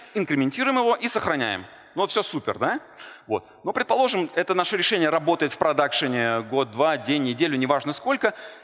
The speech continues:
И так случилось, кто-то туда заносит неприятную ошибку. Вот такую. Вместо инкрементирования счетчика теперь мы декрементируем счетчик для каждого хэштега.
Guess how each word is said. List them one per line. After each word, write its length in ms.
И 240
так 180
случилось, 460
кто-то 260
туда 220
заносит 360
неприятную 600
ошибку. 480
Вот 200
такую. 440
Вместо 300
инкрементирования 880
счетчика 420
теперь 240
мы 100
декрементируем 720
счетчик 340
для 120
каждого 320
хэштега. 460